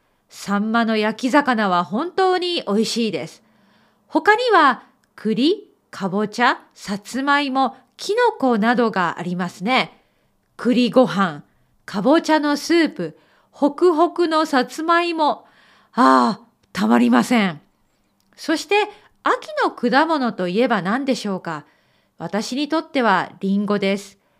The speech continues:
私が住んでいるイギリスでは、スーパーでいろいろな種類のリンゴが買えます。赤リンゴだけではなく、青リンゴもあります。先日、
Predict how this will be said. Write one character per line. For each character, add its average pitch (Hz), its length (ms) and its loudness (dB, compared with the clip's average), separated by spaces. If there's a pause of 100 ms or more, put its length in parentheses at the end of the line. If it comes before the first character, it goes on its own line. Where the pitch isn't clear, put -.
(380)
私 370 340 -2
が 427 140 4
住 466 220 -4
ん - 20 -6
で 381 160 2
い 277 40 -2
る 240 100 0
イ 220 100 -2
ギ 233 100 -4
リ 269 100 0
ス 226 120 -8
で 254 120 2
は、 196 240 2 (160)
ス - 220 -2
ー 302 160 4
パ 226 120 2
ー 202 60 0
で 170 340 -4
い 196 80 -4
ろ 220 140 2
い 359 60 6
ろ 392 100 4
な 381 140 2
種 381 200 0
類 415 160 4
の 240 140 0
リ 202 140 -2
ン 202 60 0
ゴ 214 120 0
が 208 140 0
買 190 260 -4
え 185 40 -2
ま 175 180 -4
す。 - 160 -14 (560)
赤 240 380 2
リ 480 240 2
ン - 20 -4
ゴ 262 160 0
だ 202 140 -4
け 262 140 -2
で 269 100 0
は 196 160 -2
な 220 120 -2
く、 190 280 -4 (240)
青 254 260 4
リ 440 100 6
ン 427 120 -6
ゴ 269 100 0
も 190 120 0
あ 170 60 0
り 156 140 -10
ま 151 200 -8
す。 - 180 -20 (600)
先 427 320 -2
日、 440 440 2